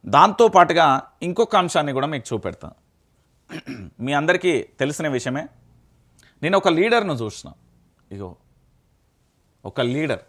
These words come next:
ఒకరి-, ఒక్కరినే చూసిన, నేను మళ్ళా అంటాను, ఒక లీడర్ను చూసిన నిన్న. బీఆర్ఎస్ పార్టీ వర్కింగ్ ప్రెసిడెంట్ కల్వకుంట్ల తారక రామారావును చూసినాను.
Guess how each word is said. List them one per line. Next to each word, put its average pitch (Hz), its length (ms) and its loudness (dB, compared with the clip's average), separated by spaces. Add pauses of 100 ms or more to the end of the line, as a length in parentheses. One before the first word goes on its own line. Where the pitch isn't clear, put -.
(240)
ఒకరి-, 190 340 0
ఒక్కరినే 202 440 0
చూసిన, 117 320 -6
నేను 101 180 -8
మళ్ళా 113 220 0
అంటాను, 95 300 -6
ఒక 101 120 -8
లీడర్ను 151 400 -2
చూసిన 107 320 -8
నిన్న. 95 320 -12 (2750)
బీఆర్ఎస్ 214 460 8
పార్టీ 196 240 4
వర్కింగ్ 175 340 0
ప్రెసిడెంట్ 185 340 0
కల్వకుంట్ల 175 760 4 (480)
తారక 196 300 2
రామారావును 135 500 0
చూసినాను. 98 480 -12